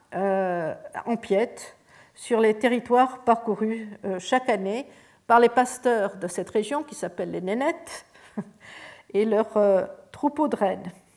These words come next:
Euh, et cela est encore compliqué,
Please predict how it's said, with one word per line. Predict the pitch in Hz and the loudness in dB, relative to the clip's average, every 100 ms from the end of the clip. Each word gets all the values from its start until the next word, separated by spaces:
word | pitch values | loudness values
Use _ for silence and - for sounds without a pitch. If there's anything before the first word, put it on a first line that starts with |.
| _ _ _ _ _ _ _ _ - _ _ _ _ _ _ 220 | _ _ _ _ _ _ _ _ -20 _ _ _ _ _ _ 0
Euh, | 220 208 - - _ _ _ _ _ _ _ | 2 0 -4 -18 _ _ _ _ _ _ _
et | 254 | -4
cela | 262 320 339 359 | -2 0 2 2
est | 339 | 0
encore | 302 302 294 | -2 -2 -2
compliqué, | 269 254 254 - 330 359 | -4 -6 -10 -4 -2 0